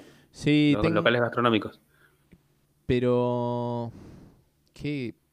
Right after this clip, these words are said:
Speaker 1: ¿Cómo, cómo la ves? ¿Vas a ir a tomarte un vermucito?
Speaker 2: No, no, no.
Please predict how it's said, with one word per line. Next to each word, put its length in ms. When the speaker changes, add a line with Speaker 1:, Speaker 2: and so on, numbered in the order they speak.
Speaker 1:
¿Cómo, 240
cómo 200
la 100
ves? 160
¿Vas 180
a 40
ir 100
a 60
tomarte 380
un 100
vermucito? 640
Speaker 2:
No, 320
no, 180
no. 180